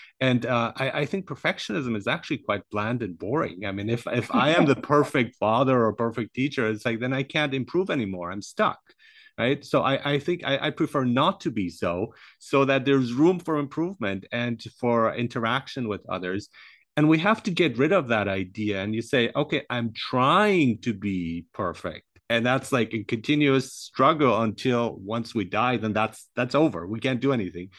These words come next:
Speaker 1: But up to that point, we keep trying. And I think that's really important,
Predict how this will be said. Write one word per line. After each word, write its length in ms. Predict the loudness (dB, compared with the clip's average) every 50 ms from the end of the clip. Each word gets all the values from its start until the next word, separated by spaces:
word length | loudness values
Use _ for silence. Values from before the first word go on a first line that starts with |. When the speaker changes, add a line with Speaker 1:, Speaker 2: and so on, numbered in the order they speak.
| -20 -20 -20 -10 0
Speaker 1:
But 140 | 2 4 6
up 160 | 4 4 6
to 100 | 4 4
that 300 | 4 4 2 2 0 -4
point, 260 | -4 -2 -2 -2 -2 0
we 200 | 0 0 -2 -2
keep 340 | -8 -6 -6 -6 -6 -6 -8
trying. 500 | -4 -2 -2 0 0 -2 -4 -8 -10 -10
And 100 | -6 -4
I 80 | -2 -2
think 260 | -2 0 0 0 0 0
that's 280 | 0 -2 -2 -2 0
really 140 | 2 2 2
important, 340 | 2 2 0 0 0 0